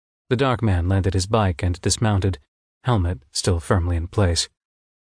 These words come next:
"Looked suspicious to me then. I say we toss him off the roof and have done with it." "Not for us to decide," the Red Man said, his tone authoritative and final, to Vasily's relief.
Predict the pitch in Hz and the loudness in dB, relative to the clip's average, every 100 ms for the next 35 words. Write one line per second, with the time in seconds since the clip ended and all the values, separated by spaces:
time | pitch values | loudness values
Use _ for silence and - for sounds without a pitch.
0 | _ _ 98 87 95 - - 95 104 - | _ _ -2 -2 -2 -2 -2 -2 0 0
1 | 95 90 92 110 107 87 - _ _ _ | 0 0 2 2 0 -2 -8 _ _ _
2 | _ _ _ _ _ _ 117 95 123 120 | _ _ _ _ _ _ -2 0 0 0
3 | - 135 113 127 117 95 107 104 113 - | 0 0 0 2 0 0 0 2 0 0
4 | 98 92 90 117 98 92 85 - _ _ | -2 -2 0 0 0 -2 -6 -12 _ _
5 | _ _ - 113 123 131 - - - 123 | _ _ -2 0 2 2 -2 -6 0 2
6 | 113 - 104 101 127 110 90 82 - _ | 2 0 -2 0 2 2 0 -4 -14 _
7 | _ _ _ - 104 98 92 87 82 - | _ _ _ -2 0 0 0 -2 0 -2
8 | 85 - _ _ _ _ 110 92 123 104 | -4 -8 _ _ _ _ -2 0 0 0
9 | 98 104 135 117 95 120 98 87 87 - | 0 -2 0 0 0 0 0 0 -2 0
10 | 117 90 78 - _ - 90 90 - 87 | 0 0 -2 -8 _ -8 -4 -2 0 0
11 | 82 90 90 101 85 | -2 -2 0 0 -2